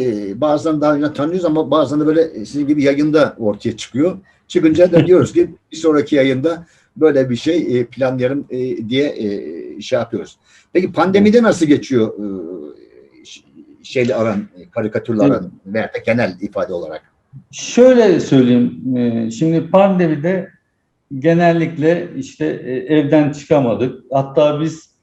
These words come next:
Speaker 2: e, on dört gün karantinada kaldık. Oğlum,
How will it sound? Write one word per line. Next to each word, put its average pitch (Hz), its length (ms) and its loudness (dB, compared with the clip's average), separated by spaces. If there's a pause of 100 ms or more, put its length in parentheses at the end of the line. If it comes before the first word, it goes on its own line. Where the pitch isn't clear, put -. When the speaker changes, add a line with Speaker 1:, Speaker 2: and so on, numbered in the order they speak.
(260)
Speaker 2:
e, 131 220 -4
on 151 280 4
dört 139 260 2
gün 165 360 -2 (400)
karantinada 147 680 2
kaldık. 104 320 -4
Oğlum, 143 540 -2